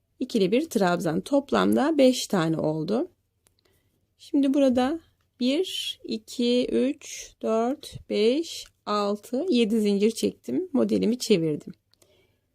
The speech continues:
Birinci trabzanın tepesine sık iğne ile kapatıyorum. Bir, iki, üç zincir çektim. Modelimin düz tarafını çevirdim. Bir defa tığıma ipimi aldım. Oluşturduğum yuvaya girerek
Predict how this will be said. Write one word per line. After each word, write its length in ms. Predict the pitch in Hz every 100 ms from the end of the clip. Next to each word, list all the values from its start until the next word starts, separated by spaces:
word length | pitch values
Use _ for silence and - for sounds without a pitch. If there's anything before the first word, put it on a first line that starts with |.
| -
Birinci 340 | 311 320 330
trabzanın 460 | 302 254 226 226 226
tepesine 680 | - - 208 - 190 214 277
sık 260 | - 285 -
iğne 280 | - 190
ile 160 | 185 233
kapatıyorum. 600 | 247 - - - - - - _ _ _ _ _ _ _ _ _ _ _ _ _ _ _ _ _ _ _ _ _
Bir, 640 | 247 294 381 - - - _ _
iki, 440 | 233 - 285 277
üç 320 | - 294 294 -
zincir 260 | 285 285
çektim. 640 | 285 277 262 - 277 349 -
Modelimin 520 | 247 226 214 214 208
düz 160 | 202 214
tarafını 400 | 220 196 - 202
çevirdim. 580 | - 208 202 185 247 320 _ _ _ _ _ _
Bir 200 | 302 349
defa 360 | 311 - 233 214
tığıma 280 | - 214 202
ipimi 360 | 214 - 202
aldım. 400 | 190 190 180 220 302
Oluşturduğum 720 | 247 220 - 196 185 175 175
yuvaya 340 | 185 196 175 165
girerek 760 | 170 214 190 180 240 - -